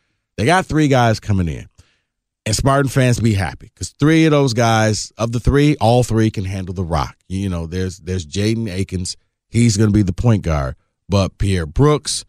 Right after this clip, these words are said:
and Max Christie are both combo guards who can handle the rock. And, you know, I've seen what Pierre Brooks can do. Because of covid, I really haven't seen what Max Christie can do. But from what they say, there's, like, he's got a better handle than Pierre Brooks. So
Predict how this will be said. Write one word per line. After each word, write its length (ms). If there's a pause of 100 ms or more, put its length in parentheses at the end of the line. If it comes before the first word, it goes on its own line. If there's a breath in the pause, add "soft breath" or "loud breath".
(160)
and 180
Max 300
Christie 560 (260)
are 80
both 460
combo 480
guards 480 (300)
who 360 (440)
can 120
handle 300
the 100
rock. 320 (120)
And, 420
you 80
know, 100
I've 220
seen 320
what 160
Pierre 280
Brooks 300
can 200
do. 280 (500)
Because 300
of 80
covid, 340
I 60
really 260
haven't 260
seen 260
what 120
Max 280
Christie 360
can 140
do. 180
But 220
from 220
what 180
they 120
say, 320
there's, 220
like, 140
he's 320
got 160
a 40
better 260
handle 360
than 160
Pierre 300
Brooks. 420
So 320